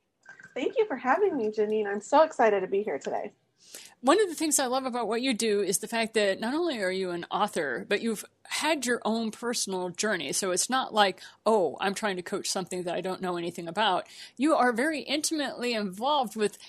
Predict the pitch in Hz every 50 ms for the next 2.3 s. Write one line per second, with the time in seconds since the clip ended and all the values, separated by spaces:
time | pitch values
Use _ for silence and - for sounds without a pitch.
0 | - - - - - 254 254 262 247 185 202 214 190 226 226 208 190 - - 233
1 | 226 214 202 196 170 185 170 - 220 196 180 - - 202 185 180 160 147 - -
2 | - 254 233 202 180 175